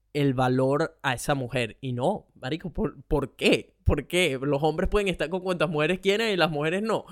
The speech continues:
porque valen menos. No, chico, ¿qué es eso, marico? Hombres, lo hemos dicho varias veces en episodios anteriores, marico, sean serios, no hagan ese tipo de preguntas porque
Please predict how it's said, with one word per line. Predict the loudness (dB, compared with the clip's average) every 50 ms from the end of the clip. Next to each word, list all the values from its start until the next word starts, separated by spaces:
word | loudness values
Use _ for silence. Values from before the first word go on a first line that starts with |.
| -20 -20 _ _
porque | 4 4 4 4
valen | 4 4 4 4 2 2 4
menos. | 4 4 4 4 0 -4 -6
No, | -4 -4 -2 -2 -4
chico, | -6 -6 -10 -10 -10 -10 -10 -8
¿qué | -6
es | -2 0
eso, | 0 0 0 -2 -4 -4
marico? | -4 -2 -2 -2 -4 -6 -8 -16 -20 -20 _ _ _ _ _ _
Hombres, | 4 6 6 6 6 4 4 4 2 0 -2 -10 _ _ _ _ -8
lo | -4 0 0 2
hemos | 2 4 4 4
dicho | 4 4 2 2 2 4 4 2 2 -2 _ _ _ _ _
varias | -4 0 0 2 2 2 2 4 4 4 2 2 -2 -6 -6
veces | -2 0 0 2 2 2 2 2
en | 2
episodios | 0 -2 -4 -4 -4 -2 -2 0 0 -2
anteriores, | -2 -4 -4 -2 0 0 0 0 0 -2 -6 _ _ _ _ _ _
marico, | -6 -2 0 0
sean | 2 2 0 -2 -2
serios, | -2 0 0 0 0 0 -2 -4
no | -4 -4
hagan | -4 -2 -2 -2
ese | -4 -4 -2 -4 -2
tipo | -2 -2 0 0
de | 0
preguntas | 0 0 0 2 2 2 2 4 4 4
porque | 4 2 0 -2 -4 -4 -6 -8 -10 _